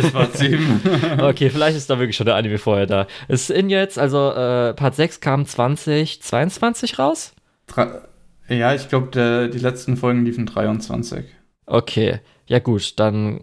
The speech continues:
Speaker 2: sag ich mal drei Jahre. Dauert noch ein bisschen. Vielleicht
Speaker 1: Ja.
Speaker 2: nächstes Jahr die Ankündigung, würde ich mal tippen.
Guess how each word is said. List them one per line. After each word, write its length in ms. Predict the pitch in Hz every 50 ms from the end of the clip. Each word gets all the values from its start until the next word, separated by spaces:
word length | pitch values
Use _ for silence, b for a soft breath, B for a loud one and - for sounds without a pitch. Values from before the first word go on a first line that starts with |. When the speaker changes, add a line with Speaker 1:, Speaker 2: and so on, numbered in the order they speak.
| - -
Speaker 2:
sag 260 | - 123 123 113 110
ich 80 | 107 117
mal 120 | 113 107
drei 200 | - 92 107 107
Jahre. 540 | 107 107 107 123 131 135 139 147 147 156 151 b b b b b b b b b b b b b b b b b b _ _ _ _ _ _ _ _ _ _ _ -
Dauert 180 | - 101 - -
noch 80 | 104
ein 80 | 104 104
bisschen. 280 | - - - - 120 B B B B B B B B B B B B _ _
Vielleicht 280 | - - 123 123 120 92
Speaker 1:
Ja. 60 | 131
Speaker 2:
nächstes 280 | 123 113 113 - -
Jahr 80 | 127 110
die 100 | 101 85
Ankündigung, 520 | 101 104 - - 104 - - - - 117
würde 100 | 110 107
ich 260 | - - - - - 117
mal 100 | 104 -
tippen. 260 | - 113 - 160